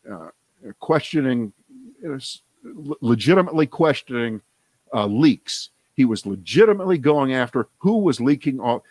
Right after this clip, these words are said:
and the answer is nobody was. Nobody was. 'Cause he wasn't really going after who was leaking shit. He was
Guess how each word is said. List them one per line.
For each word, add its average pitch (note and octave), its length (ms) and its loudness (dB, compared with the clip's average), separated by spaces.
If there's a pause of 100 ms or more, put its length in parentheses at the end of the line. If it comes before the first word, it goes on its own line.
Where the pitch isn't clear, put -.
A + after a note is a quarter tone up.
and C3 120 0
the C#3+ 120 2
answer A#3 260 -2
is D3+ 100 -4 (100)
nobody E3+ 500 4
was. - 680 2 (400)
Nobody G#2 420 0
was. C#3 520 -2 (440)
'Cause D3 180 2
he F#3 80 4
wasn't D#3+ 300 2
really C3 180 2
going D#3 300 0
after A#2 240 -4
who C3+ 140 -2
was G#2+ 220 -2
leaking G2+ 440 -4
shit. E2 300 -10
He B2+ 140 0
was D3 160 -4